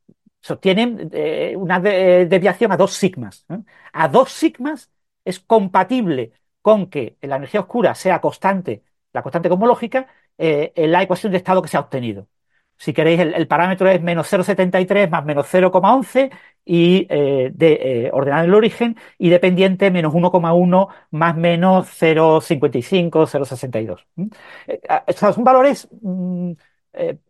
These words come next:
a dos sigmas de que, eh, esto sea una constante. ¿Mm? Entonces, eh, os digo, es un artículo muy interesante porque nos confirma que el modelo cosmológico,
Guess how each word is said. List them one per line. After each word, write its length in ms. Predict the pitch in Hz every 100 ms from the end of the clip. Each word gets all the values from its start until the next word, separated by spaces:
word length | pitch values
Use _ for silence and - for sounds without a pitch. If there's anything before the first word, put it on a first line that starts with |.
| _ _ -
a 160 | 165
dos 160 | 170 -
sigmas 560 | - 254 208 240 - _ _ _
de 200 | 151 170
que, 320 | 160 196 214 -
eh, 200 | 160 156
esto 180 | -
sea 320 | 170 180 170 180
una 200 | 175 139
constante. 500 | 123 - 123 117 101 -
¿Mm? 120 | 220 - _ - - _
Entonces, 340 | 196 254 302 -
eh, 140 | 214 -
os 180 | 240
digo, 160 | 185 156
es 60 | 196
un 100 | 294
artículo 420 | 240 202 165 -
muy 320 | 160 175 269
interesante 640 | 339 311 - 302 277 151
porque 460 | 123 135 - 139 -
nos 580 | 160 151 156 151 151 - _ _ _
confirma 1040 | - 185 170 156 - 277 330 233 139 107 _ _ _ _ _ _ _ _ _ _
que 340 | - 165 160 -
el 200 | 165 156
modelo 360 | 147 151 233 294
cosmológico, 840 | 226 226 269 294 226 - 135 -